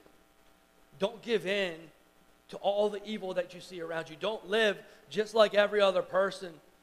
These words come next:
who doesn't know Christ. He says, "But you conquer evil by doing good."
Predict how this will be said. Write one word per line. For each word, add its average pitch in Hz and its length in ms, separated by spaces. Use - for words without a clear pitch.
who 180 60
doesn't 196 320
know 165 100
Christ. 190 360
He 160 80
says, 180 200
"But 156 240
you 165 120
conquer 196 440
evil 156 480
by 151 140
doing 143 400
good." 131 220